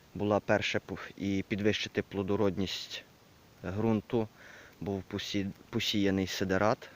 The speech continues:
гірчиця на цій площі. Ну і, е, вносилась зола, це все стабілізувало кислотність. В мене вона нейтральна під малиною. Е, на однорічці з одної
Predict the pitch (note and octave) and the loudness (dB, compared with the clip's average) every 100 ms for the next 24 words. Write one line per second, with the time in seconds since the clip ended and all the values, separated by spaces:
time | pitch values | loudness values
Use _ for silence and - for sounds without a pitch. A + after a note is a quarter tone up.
0 | - B2+ C#3 - E3 - - E3 D#3+ C#3+ | -4 0 0 0 -2 -2 -6 -8 -6 -6
1 | - D#3 C3+ - D3+ - - D#3+ D3+ - | -2 0 0 2 2 2 -2 -2 -4 -8
2 | - - - - F3 G3 D3 B2+ A2+ G#2 | -18 -16 -18 -4 2 6 8 6 4 2
3 | G#2+ F2+ F#2 F#2 F2+ F#2 A2+ A2+ - G2+ | -2 -2 0 0 -2 0 0 0 0 -2
4 | F#2+ - - - - - - - - - | -2 -2 -10 -14 -20 -20 -20 -20 -20 -20
5 | - F#2 G#2+ C#3 F3+ E3+ - - - - | -12 -2 4 6 6 4 -2 -14 -20 -20
6 | - - - A2 - G#2+ - A#2 A2 G#2+ | -20 -8 -2 0 2 2 2 0 2 2
7 | G#2 G#2+ A2 G#2 F#2 F#2 G2+ - E3 F#3 | 0 2 6 6 6 2 -4 -4 0 0
8 | - F3 - - - - A#2+ A2 G#2+ G2+ | 2 0 0 -8 -10 0 4 4 4 0
9 | G2 - - G2+ G2 F2+ - - F#2+ G#2 | -4 -14 -6 -2 0 -2 -8 -4 0 0
10 | - D3+ F3+ F3+ - E3+ E3+ E3+ F3 E3+ | 6 8 8 4 4 4 6 6 6 6
11 | E3+ E3 D#3+ - - - - - - - | 4 2 -2 -8 -18 -18 -18 -20 -20 -20
12 | - - - - - - A2+ A2+ A2+ A2 | -20 -20 -20 -20 -12 -6 -2 0 0 -2
13 | - - A#2 A#2+ A#2 A#2 A#2 A#2+ B2 D3 | -8 -2 4 6 6 4 4 4 4 2
14 | - A#2 A2+ A2+ A#2+ A#2 | 0 -2 -2 0 2 4